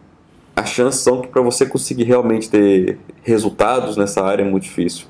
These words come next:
E volto a dizer, meditação aqui,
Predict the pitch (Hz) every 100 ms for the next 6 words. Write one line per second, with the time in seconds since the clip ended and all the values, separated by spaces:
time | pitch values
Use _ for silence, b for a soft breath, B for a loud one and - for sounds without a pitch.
0 | B B B B B B 95 95 95 92
1 | 98 101 131 151 147 143 113 101 92 -
2 | - - 101 104 98 104 107 - 120 135
3 | 135 127 117 131 127